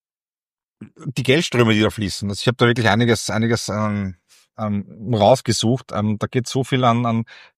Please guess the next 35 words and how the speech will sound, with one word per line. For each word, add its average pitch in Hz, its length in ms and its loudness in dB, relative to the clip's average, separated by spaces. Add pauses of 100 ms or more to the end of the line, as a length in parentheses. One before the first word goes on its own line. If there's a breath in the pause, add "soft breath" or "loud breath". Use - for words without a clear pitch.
(120)
teilweise 120 460 4
sogar 123 200 -2
fragwürdige 110 600 2
terroristische 117 500 2
Organisationen. 92 640 -2
Es 95 120 -6
geht - 200 -6
da 104 60 -4
teilweise 104 480 4
was 107 180 2
an, 110 160 0
ans 98 160 -6
World 107 200 -2
Economic 107 460 -4
Forum 101 360 2
zum 98 100 -10
Beispiel. 92 380 -6 (600 loud breath)
Sechzehn 113 360 0
Komma 107 180 2
eins 101 160 0
Millionen 104 420 0
da, 120 300 6 (560 soft breath)
zweiundfünfzig 104 560 -2
Komma 104 160 -2
zwei 95 220 -2
Millionen 95 400 -2
da. 107 240 4 (880)
Dann 101 160 -2
haben 104 100 -2
wir 104 60 -2
da 104 100 4
eine 104 120 0
ganze 104 300 -2
Liste 107 340 -2
an 107 200 0